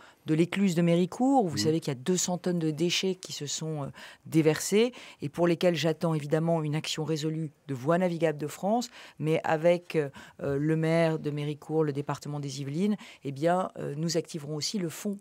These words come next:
Speaker 1: propreté, qui est un fonds régional qui permet aux communes de demander l'aide de la région pour, euh, nettoyer les communes.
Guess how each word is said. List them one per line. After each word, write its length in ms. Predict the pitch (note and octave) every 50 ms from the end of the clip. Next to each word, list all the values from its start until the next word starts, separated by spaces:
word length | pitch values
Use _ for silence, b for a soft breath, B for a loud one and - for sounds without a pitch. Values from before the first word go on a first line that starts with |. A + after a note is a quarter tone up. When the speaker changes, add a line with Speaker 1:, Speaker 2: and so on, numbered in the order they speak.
| _ -
Speaker 1:
propreté, 640 | - - A#3+ A#3 A#3 - - G3+ - - E3 F3 G3
qui 140 | - - -
est 40 |
un 80 | D3+ D3+
fonds 200 | C#3 - F3+ E3+
régional 580 | D#3+ E3 D#3+ C#3+ D#3 D#3 D#3 D#3 E3 F3+ G#3 G3+ B B B B
qui 120 | - - D3
permet 280 | - D#3+ D#3 D#3 E3+
aux 80 | E3 D#3
communes 320 | - - D3+ D3 E3 F3+
de 80 | F3+ E3
demander 400 | D3+ - D#3 D#3 D3+ D3+ C#3+ D3+
l'aide 180 | D3 D3+ D3 C#3
de 80 | D3+
la 140 | C#3+ C#3+ C#3
région 460 | C#3 C#3 C#3+ C3+ B2+ C#3 D3 D#3 E3 B B B B B B -
pour, 280 | - D#3 D3 C#3 C#3
euh, 400 | C#3+ C3+ C3 C3+ - A#2 A2+ E2+ -
nettoyer 680 | - D3+ E3+ D#3+ - - E3 D3+ C#3+ D3+ E3 E3+ E3+ B B B B B B
les 300 | - C#3 D3 D3 E3+ E3
communes. 600 | - - - E3 C#3 C#3+ C#3 C3+ C3+ C3+ C3+ C3